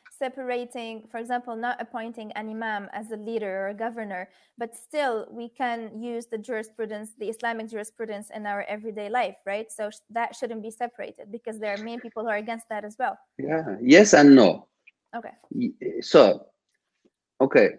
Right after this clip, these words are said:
Speaker 2: on the one hand, Islamic jurisprudence may inspire individuals, institutions,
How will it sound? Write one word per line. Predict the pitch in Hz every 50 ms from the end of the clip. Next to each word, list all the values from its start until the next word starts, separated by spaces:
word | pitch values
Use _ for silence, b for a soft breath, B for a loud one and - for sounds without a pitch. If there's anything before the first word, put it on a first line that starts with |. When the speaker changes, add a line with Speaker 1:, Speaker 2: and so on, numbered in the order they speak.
| - _ _ _ -
Speaker 2:
on | 117 131 143 151
the | 151 156
one | 151 165 196 254 262
hand, | 202 151 123 101 98 104 107 -
Islamic | 107 113 - - - 123 139 180 214 202 -
jurisprudence | - 127 104 98 92 - - - - 87 80 76 85 82 90 - - -
may | 101 110 117 98
inspire | - 113 120 117 - - - - - 131 139 135 107 85 73 71 80 - - - - _ _ -
individuals, | 98 104 107 101 98 101 98 104 113 104 104 107 107 104 101 101
institutions, | 98 95 98 - - - 87 - - - 87 82 - - - - - - - - - - - - -